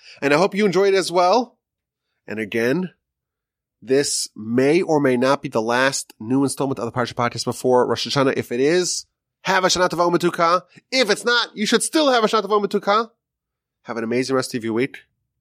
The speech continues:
If you would like me to include you in my prayers in the upcoming high holidays, please send me an email with your names. Have an amazing week. Have a fantastic and fabulous and splendid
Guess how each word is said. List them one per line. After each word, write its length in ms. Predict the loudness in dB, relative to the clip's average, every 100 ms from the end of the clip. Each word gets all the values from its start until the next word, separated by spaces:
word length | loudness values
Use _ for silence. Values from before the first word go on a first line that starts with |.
| _ _ _ _ _ -4
If 180 | -2
you 100 | 2
would 100 | 2
like 280 | 4 2 2
me 100 | -2
to 180 | -2 -2
include 400 | -2 0 0 0
you 180 | -2 -2
in 80 | 0
my 140 | -2
prayers 600 | -2 -2 0 0 0 0
in 180 | -2 -2
the 120 | 0
upcoming 640 | -2 -2 -4 0 0 0 -4 -8
high 260 | 0 2
holidays, 720 | 2 2 2 2 2 0 -4 -10 _ _ _
please 380 | -4 0 0 -2 -6
send 280 | -2 -2 -2
me 80 |
an 60 | -4
email 180 | -2 -4
with 100 | -4
your 100 | 0
names. 520 | 4 6 4 0 -6 _ _ _ _ _ _ _
Have 100 | -14
an 100 | -6
amazing 260 | -2 2 4
week. 340 | 4 2 -16 _ _ _ _ _
Have 120 | -12
a 40 |
fantastic 720 | -8 -6 -2 -4 -4 -8 -10 _ _ _ _
and 160 | -18 -4
fabulous 640 | -2 0 -2 -6 -10 -12 _ _ _ _
and 100 | -10
splendid 560 | -8 -2 -2 -2 -6